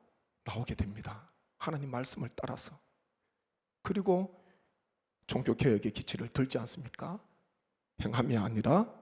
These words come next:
행위가 아니라 오직 믿음이라는 것. 하나님의 의가 나타나는 복음을 믿을 때에 의로운 자가 되고, "아,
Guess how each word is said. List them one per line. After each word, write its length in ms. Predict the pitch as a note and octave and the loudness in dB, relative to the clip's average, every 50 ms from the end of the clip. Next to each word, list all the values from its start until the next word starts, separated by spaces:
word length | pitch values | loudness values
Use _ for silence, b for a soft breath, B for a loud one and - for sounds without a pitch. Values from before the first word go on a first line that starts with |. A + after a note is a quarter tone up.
| - _ _ _ _ _ _ _ _ _ _ _ _ _ _ _ _ - | -20 _ _ _ _ _ _ _ _ _ _ _ _ _ _ _ _ -2
행위가 360 | - A2 A#2 C3+ C#3 B2 A2 | 0 2 2 2 2 2 0
아니라 460 | G#2 A2+ A#2+ A#2+ C#3+ D#3+ G3+ B3+ - - - - - - _ _ _ _ _ _ _ _ _ _ _ _ _ _ _ _ _ | 0 0 4 8 10 10 10 8 4 -4 -14 -20 -20 -20 _ _ _ _ _ _ _ _ _ _ _ _ _ _ _ _ _
오직 400 | - C3 B2 B2+ - C3 C3 - - - | 4 4 4 4 2 0 -2 -4 -10 -16
믿음이라는 720 | - - C3+ C#3 - B2+ A2+ A2 - G2 - - - - - | -2 0 0 2 2 -2 -2 -2 -2 -2 -4 -6 -8 -6 -8
것. 180 | - - - - - _ _ _ _ _ _ _ _ _ _ _ _ _ _ _ _ _ _ _ _ B B B B B B B | -8 -8 -8 -12 -20 _ _ _ _ _ _ _ _ _ _ _ _ _ _ _ _ _ _ _ _ B B B B B B B
하나님의 500 | - - - A#3 A3+ G#3+ A3 A3 A3 G#3 G#3+ | 6 10 12 12 12 12 12 12 12 12 12
의가 240 | - G#3+ G#3 G#3 G#3 | 12 12 12 12 12
나타나는 580 | D#3+ G3 - - - G3+ G3 F#3 F#3 F3 D#3+ B B B B B _ - | 12 12 12 12 12 12 12 12 12 10 8 B B B B B _ 10
복음을 460 | - - G#3+ A3 D4 D4 C#4+ D4 B3+ | 12 12 12 12 12 12 12 12 12
믿을 340 | F3+ D#3+ C#4 C#4+ D#4+ A3 - | 12 12 12 12 12 12 12
때에 440 | - E3+ D3 D#3 F#3 A#3 C#4 D4+ B B B B B B | 12 12 12 12 12 12 12 12 B B B B B B
의로운 420 | - C4 B3+ C4+ D#4 D#4+ C#4 A#3+ G#3+ | 12 12 12 12 12 12 12 12 12
자가 260 | - D3+ D3 D#3 - | 12 12 12 12 12
되고, 640 | C#3+ C3+ B2+ F3+ G#3 B3+ C#4+ D4+ - - - - - - - _ _ _ _ _ _ _ _ | 12 10 12 12 12 12 12 12 4 -6 -10 -14 -18 -20 -20 _ _ _ _ _ _ _ _
"아, 480 | - C3+ A#2+ A#2+ B2+ A#2+ G2+ G2 G#2 - | -2 0 0 2 2 0 -2 -4 -8 -14